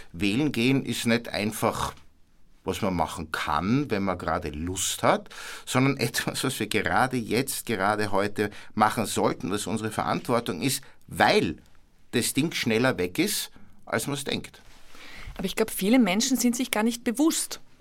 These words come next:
Speaker 2: dessen. Also natürlich betreffen die Entscheidungen, die in Brüssel getroffen werden, die in Straßburg getroffen werden, auch vom Europäischen Parlament,
Speaker 1: Mhm.
Speaker 2: alle E-U-Bürgerinnen. Aber das Interesse an den E-U-Wahlen ist dennoch traditionell niedrig.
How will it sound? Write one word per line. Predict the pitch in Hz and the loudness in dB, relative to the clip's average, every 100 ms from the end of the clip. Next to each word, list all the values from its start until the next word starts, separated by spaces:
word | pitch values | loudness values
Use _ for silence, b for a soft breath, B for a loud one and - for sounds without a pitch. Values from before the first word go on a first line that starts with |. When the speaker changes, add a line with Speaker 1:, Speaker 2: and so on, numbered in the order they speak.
| 147 | -4
Speaker 2:
dessen. | 139 - 131 135 - | -2 -2 -2 -4 -4
Also | 175 190 | -2 0
natürlich | 190 190 226 233 | 0 0 0 0
betreffen | - - - 165 185 220 | -4 -6 -2 0 0 0
die | 196 | 0
Entscheidungen, | 185 160 147 180 196 190 185 | 0 2 2 2 0 -2 -2
die | 185 196 | -2 0
in | 180 180 139 | 0 -2 -4
Brüssel | 170 196 208 | -6 -4 -4
getroffen | 190 - 165 175 | -4 -4 -4 -4
werden, | 175 | -4
die | 165 | -4
in | 170 | -4
Straßburg | - - 170 - 175 | -4 -4 -4 -6 -6
getroffen | 175 165 - 165 | -6 -6 -6 -4
werden, | 170 165 160 | -2 -2 0
auch | 165 | -2
vom | - 180 | 0 -2
Europäischen | 165 - 160 175 | -2 -4 -4 -4
Parlament, | 170 165 160 | -4 -4 -6
Speaker 1:
Mhm. | - | 0
Speaker 2:
alle | 156 214 247 | 4 6 4
E-U-Bürgerinnen. | 160 - 147 156 147 147 - 147 143 226 B B B B B - | 2 -2 0 2 2 0 0 0 2 0 B B B B B 0
Aber | 180 196 | 2 2
das | 202 | 0
Interesse | 202 180 143 160 - | -2 0 2 2 2
an | 220 214 | 2 2
den | 208 - - | 0 -2 -2
E-U-Wahlen | 185 175 220 208 208 | 0 2 4 4 4
ist | 208 - B B B B - | 0 -4 B B B B 2
dennoch | 175 233 - | 4 4 4
traditionell | 185 202 202 185 175 | 2 2 2 2 2
niedrig. | 165 160 180 - 233 277 - | 2 2 2 2 2 2 -2